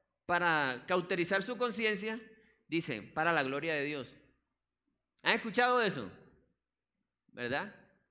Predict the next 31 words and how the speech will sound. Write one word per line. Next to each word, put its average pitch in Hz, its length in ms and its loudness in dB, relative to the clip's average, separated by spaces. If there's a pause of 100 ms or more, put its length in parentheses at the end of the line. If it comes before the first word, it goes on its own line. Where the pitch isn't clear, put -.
(600)
Ahora, 165 400 2
les 160 160 -2
pongo 180 240 -4
el 208 80 -2
ejemplo. 185 460 -2 (1120)
El 160 180 0
hombre 226 280 0
que 196 80 0
dice 190 260 0
la 202 140 2
Biblia 147 440 0 (1080)
que 156 100 -4
su - 100 -6
sombra, 180 460 -6
su 180 140 -8
sombra 185 340 -2
sanaba 147 640 0
enfermos, 113 540 -12 (420)
nunca 214 460 -4
de 190 80 0
su 175 120 -6
boca 180 280 -2
dijo 180 280 -2
que 151 240 2
él 147 80 0
sanaba 147 300 -4
enfermos. 123 400 -8 (2500)
Estamos 180 260 -2
hablando 190 240 2
del 185 100 0
apóstol 160 400 -4